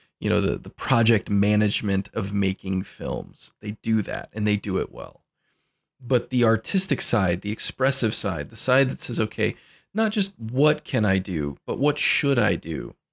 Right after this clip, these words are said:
to create this scene, to compel a reader or, or to compel a, a viewer to follow me on this journey?" That's not there,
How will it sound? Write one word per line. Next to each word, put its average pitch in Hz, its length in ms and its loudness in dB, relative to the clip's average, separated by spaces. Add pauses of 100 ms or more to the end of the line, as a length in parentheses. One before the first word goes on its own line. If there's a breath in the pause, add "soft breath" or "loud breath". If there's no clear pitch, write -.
to - 80 -18
create 101 500 0
this 87 140 -6
scene, 78 460 -4
to - 180 -14
compel 92 460 -4
a 78 60 -2
reader 62 520 -6
or, - 120 -6
or 113 40 0
to - 160 -6
compel - 320 -2
a, 87 60 2
a - 140 -6
viewer 87 500 -4 (400)
to - 100 -4
follow 110 360 2
me 95 140 -6
on 85 140 -10
this - 120 -12
journey?" - 360 -8 (640)
That's 120 400 2
not 101 300 2 (400)
there, - 240 -18